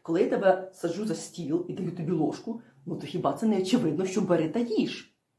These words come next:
Де при цьому наш фокус уваги? Ми думаємо, що це ми щось не так пояснюємо,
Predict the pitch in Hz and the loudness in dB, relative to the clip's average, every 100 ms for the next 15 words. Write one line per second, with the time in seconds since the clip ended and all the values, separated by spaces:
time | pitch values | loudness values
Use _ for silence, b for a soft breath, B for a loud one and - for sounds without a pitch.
0 | _ _ _ _ _ _ _ - 214 330 | _ _ _ _ _ _ _ -2 0 0
1 | - 202 226 185 - 185 - 156 147 143 | -4 -2 0 0 -2 -8 -10 -10 -12 -10
2 | 135 139 160 - _ _ _ _ _ _ | -8 -8 -12 -20 _ _ _ _ _ _
3 | _ _ _ _ 151 156 151 147 147 151 | _ _ _ _ -6 -2 0 0 0 0
4 | 147 143 139 135 - - 151 143 190 - | 0 2 0 -2 -6 -8 -4 0 4 4
5 | - - - 190 185 160 - 151 139 127 | 4 -2 -8 -4 -4 -4 -6 -6 -6 -6
6 | - 190 311 | -8 -6 -6